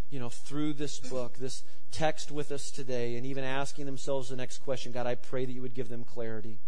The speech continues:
As you reveal this burden, Lord, I pray that they would know and understand and even desire a very clear next step. God, we thank you that your grace is sufficient, that your word is perfect for us, and that you lead us all along the way.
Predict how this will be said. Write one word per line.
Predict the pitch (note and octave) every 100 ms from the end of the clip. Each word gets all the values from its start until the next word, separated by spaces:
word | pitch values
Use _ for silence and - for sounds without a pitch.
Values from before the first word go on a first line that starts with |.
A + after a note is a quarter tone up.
| - - - - -
As | B2 B2
you | B2+
reveal | B2+ A#2 B2 D3
this | D3 D3+ -
burden, | C3 C3 A#2+ A#2
Lord, | A2+ A2+
I | B2
pray | - - C3+
that | B2 A#2
they | C3
would | B2+ A#2+
know | B2 B2+ C#3 C3+
and | A#2
understand | B2 C3 B2 - C3 B2+ B2 - - -
and | A#2+ C3
even | C3 B2+
desire | A#2+ A#2 A#2+ A#2 A2+
a | A2+
very | A2+ A2+ A2+ A2+
clear | - A#2+ A2+ G#2+
next | A2 A2 -
step. | A2 G2+ G2 - - - - - - - - - - -
God, | C#3 C3
we | B2
thank | C3 B2+ -
you |
that | B2+
your | B2 B2
grace | B2 B2+ B2+
is | B2+
sufficient, | - A#2 C#3+ C3+ D#3 D3 - - - - - - - - -
that | -
your | G#2+ A2+
word | A2+ C3
is | B2
perfect | - C#3+ C#3 C#3+
for | - D3
us, | C#3 C#3 - - - - - - -
and | A#2
that | A2
you | A#2
lead | A2+ B2
us | A2+
all | A#2+ A#2+
along | A#2+ A#2+ B2
the | B2
way. | A2+ F#2+